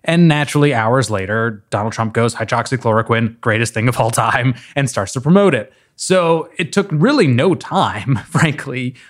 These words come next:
from when the French Doctor Raoult, I'm gonna, I'm assuming that's how it's pronounced.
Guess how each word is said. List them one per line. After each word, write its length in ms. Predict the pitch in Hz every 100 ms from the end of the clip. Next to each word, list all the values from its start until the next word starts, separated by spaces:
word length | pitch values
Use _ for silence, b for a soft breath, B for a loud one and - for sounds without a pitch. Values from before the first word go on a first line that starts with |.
| B
from 220 | 170 151
when 380 | 151 147 143 147
the 100 | 135
French 640 | 135 160 170 165 - - -
Doctor 440 | 143 131 135 131
Raoult, 720 | 123 110 143 143 160 139 160 160
I'm 100 | 113
gonna, 160 | 107 95
I'm 160 | 113
assuming 280 | 110 135 113
that's 120 | 117
how 80 | 113
it's 100 | 107
pronounced. 600 | - 131 127 151 156